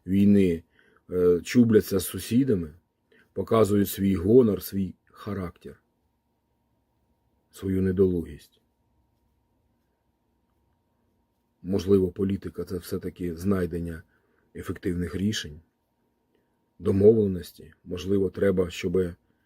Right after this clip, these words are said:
посли від нашої держави стоптали ноги по коліна, оббиваючи пороги в інших державах,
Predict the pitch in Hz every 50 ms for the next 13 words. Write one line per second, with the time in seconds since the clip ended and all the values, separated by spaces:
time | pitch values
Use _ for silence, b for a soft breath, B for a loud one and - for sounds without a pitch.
0 | _ _ _ _ - 95 87 - - 98 101 98 90 85 87 - _ _ _ _
1 | _ _ _ _ _ 90 90 92 90 98 92 92 - - 92 90 82 90 90 90
2 | - 87 95 92 90 87 85 80 80 - _ _ _ _ _ _ _ _ - -
3 | - 107 90 - - 107 104 101 98 95 101 123 127 110 101 98 - 90 87 -
4 | 95 90 87 87 82 80 76 82 - _ _ _ _ _ _ _ _ _ _ _
5 | _ _ _ _ _ _ _ _ _ _ - 98 95 110 104 104 107 98 95 90
6 | 87 - - 92 87 - 104 95 101 95 90 85 82 78 76 - _ _ _ _
7 | _ _ _ _ _ _ _ _ _ _ - 90 95 92 90 - 101 90 87 82
8 | 95 90 87 85 90 82 78 76 73 71 - -